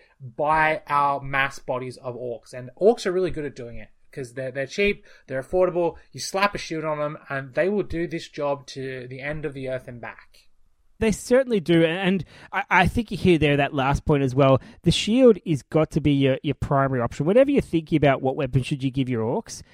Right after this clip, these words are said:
Speaker 2: if, if you're in any doubt whatsoever, if you don't have a specific role in mind, you give them a shield, because the shield orcs here do so much work. If you want spear orcs, give them a spear and shield if you really
Speaker 1: Yeah,
Speaker 2: want.
Speaker 1: no,
Speaker 2: You can
Speaker 1: I was,
Speaker 2: definitely do that.
Speaker 1: I was, I'm actually, I'm actually gonna say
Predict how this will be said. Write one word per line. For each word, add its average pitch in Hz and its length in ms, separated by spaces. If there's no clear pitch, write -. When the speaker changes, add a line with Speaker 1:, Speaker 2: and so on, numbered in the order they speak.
Speaker 2:
if, 165 260
if 202 220
you're 220 160
in 160 80
any 160 260
doubt 147 260
whatsoever, 143 460
if 190 80
you 143 80
don't 151 200
have 147 140
a 135 60
specific 127 500
role 127 220
in 135 80
mind, 143 300
you 160 80
give 202 240
them 277 80
a - 40
shield, 135 400
because 170 240
the 175 60
shield 262 360
orcs 202 260
here 147 320
do 170 160
so 226 500
much 180 280
work. 135 340
If 185 120
you 214 100
want 226 320
spear 190 320
orcs, - 320
give 202 160
them 254 60
a 143 40
spear 135 240
and 151 180
shield 120 220
if 113 80
you 117 80
really 160 280
Speaker 1:
Yeah, 110 40
Speaker 2:
want. 110 160
Speaker 1:
no, 147 60
Speaker 2:
You 151 60
can 147 120
Speaker 1:
I 147 40
was, 160 100
Speaker 2:
definitely 160 240
do 143 180
that. 135 220
Speaker 1:
I 156 60
was, 156 240
I'm 170 280
actually, 180 380
I'm 180 220
actually 220 400
gonna 165 200
say 165 500